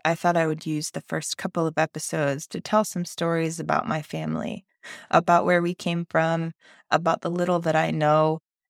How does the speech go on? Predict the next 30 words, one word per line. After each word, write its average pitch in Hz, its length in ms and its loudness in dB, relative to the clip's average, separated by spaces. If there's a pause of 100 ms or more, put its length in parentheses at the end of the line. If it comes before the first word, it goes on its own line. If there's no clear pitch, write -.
(120)
and 165 540 2
about 170 360 2
how 180 180 4
I 170 80 4
feel 190 480 2
about 160 500 4
the 175 80 -10
story 220 400 2
of 165 100 0
my - 180 -2
family. - 600 -4 (880)
So 208 280 0
thank 202 320 -2
you 220 160 0
for 220 80 -2
tuning 202 460 0
in 220 340 4
to - 120 -8
this 170 360 -2
opening 180 640 0
episode, 226 840 -2 (100)
and 165 460 -2
I - 20 -4
hope 180 300 -4
you 180 60 -4
come 160 220 -4
back 156 340 0
to - 100 -6
hear 160 260 -6
more 160 480 2